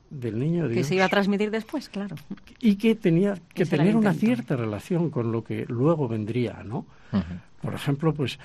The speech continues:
Speaker 1: eh, cómo corrige, eh, el niño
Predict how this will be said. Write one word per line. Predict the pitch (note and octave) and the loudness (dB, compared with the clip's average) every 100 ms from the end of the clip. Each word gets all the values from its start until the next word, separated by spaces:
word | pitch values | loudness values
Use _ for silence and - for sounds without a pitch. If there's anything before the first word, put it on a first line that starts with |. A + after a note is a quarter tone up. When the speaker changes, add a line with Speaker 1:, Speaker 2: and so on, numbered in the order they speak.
| - - | -12 -6
Speaker 1:
eh, | A2+ A2+ A2 | -4 -4 0
cómo | - D#3 F3+ | 4 6 6
corrige, | - C#3 C3 F3 - - - - - - | 4 4 4 -2 -4 -10 -10 -20 -20 -6
eh, | D3 A2 A2 A2 A#2 - | -2 0 0 -4 -6 -8
el | - B2+ B2+ | -6 0 4
niño | D3+ C#3 F3+ | 4 2 -4